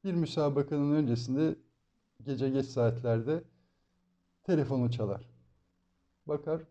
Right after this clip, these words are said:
başkan mesaj atmış. "Hocam, rica etsem yarınki on biri bana yazıp gönderir misin?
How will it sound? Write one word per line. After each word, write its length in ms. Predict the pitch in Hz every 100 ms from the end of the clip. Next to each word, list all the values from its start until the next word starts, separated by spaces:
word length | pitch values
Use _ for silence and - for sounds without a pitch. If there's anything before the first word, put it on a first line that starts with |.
| _
başkan 380 | 135 123 - 135
mesaj 360 | 131 120 120 107
atmış. 460 | 98 - - - _ _ _ _ _ _ _ -
"Hocam, 380 | 175 156 135 127 - _ _ _ _ _ _ _ _ _ _ _ -
rica 360 | 165 151 175 156
etsem 460 | 143 - 135 131
yarınki 600 | 147 147 143 143 139 139
on 220 | 135 135 135
biri 200 | 131 131
bana 200 | 127 131
yazıp 280 | 127 120
gönderir 380 | 131 127 127 123
misin? 320 | 120 120 -